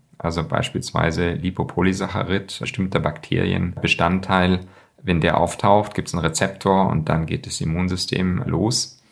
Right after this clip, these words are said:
Das ist wie so eine Art Reflexreaktion. Also das ist die, die einfache Variante.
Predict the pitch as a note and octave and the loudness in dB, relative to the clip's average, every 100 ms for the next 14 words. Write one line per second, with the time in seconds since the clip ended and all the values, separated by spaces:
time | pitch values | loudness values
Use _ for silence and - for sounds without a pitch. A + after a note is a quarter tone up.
0 | - - - D#2+ F2+ F#2+ - F#2+ G#2 G2+ | -20 -16 -4 -2 0 -2 -2 0 4 6
1 | F#2+ F2 E2+ - - D2 F#2+ F2+ F2+ - | 6 6 4 -2 -4 0 0 2 0 2
2 | G#3 - - - - - - - - F2 | 0 0 -2 -2 -2 -2 0 0 0 0
3 | F#2 A2 G#2+ - G#2 F#2 F#2 F#2 - F2+ | 4 4 2 0 4 4 4 0 0 0
4 | G2 F#2+ - - E2+ - - - - | 0 -2 -2 -2 0 2 0 0 -4